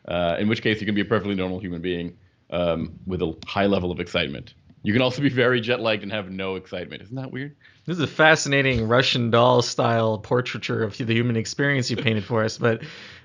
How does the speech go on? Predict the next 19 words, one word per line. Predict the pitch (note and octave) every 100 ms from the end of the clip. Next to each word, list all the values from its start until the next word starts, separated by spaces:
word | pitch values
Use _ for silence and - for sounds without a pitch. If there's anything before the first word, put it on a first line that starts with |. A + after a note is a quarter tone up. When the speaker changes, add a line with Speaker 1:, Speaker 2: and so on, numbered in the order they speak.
| -
Speaker 2:
um, | C3 A#2+ A2+ -
what | C3 E3
happened | G3 A3 F#3+
in | D#3+
Geneva? | D#3 F3+ C#3+ A2+
<laughs> | - - - - - _ -
Speaker 1:
Oh, | G3 D3+
right. | F#3 E3+ - - - - F#3
At | D#3+
the | D#3
Geneva | E3 B3+ D4
Motor | D3+ C#3
Show, | D3+ B2+ B2
uh, | A2+ A2+
a | A2
bunch | B2 D3+
of | -
cars | D#3 G3 D#3
debuted. | A2 F#2+ F#2 F2+ F2